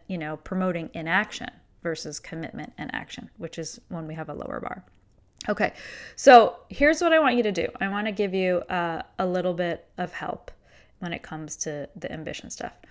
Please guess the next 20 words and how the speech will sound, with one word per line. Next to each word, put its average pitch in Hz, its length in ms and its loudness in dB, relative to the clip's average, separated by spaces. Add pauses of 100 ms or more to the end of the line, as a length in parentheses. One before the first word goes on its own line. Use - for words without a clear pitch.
(380)
Um, 185 440 0 (1500)
I 220 60 -4
want 226 100 0
you 233 80 2
to 220 60 -2
think 202 160 -2
about 175 200 0
three - 140 -8
things. - 400 -10 (920)
The 208 80 2
first 262 400 4
one 214 340 0 (160)
is, 180 540 6 (180)
uh, 175 440 2 (220)
your 196 300 0
season. - 720 -8 (800)
So 160 500 2 (640)
here's 311 420 4
the 277 120 0
trick - 540 -2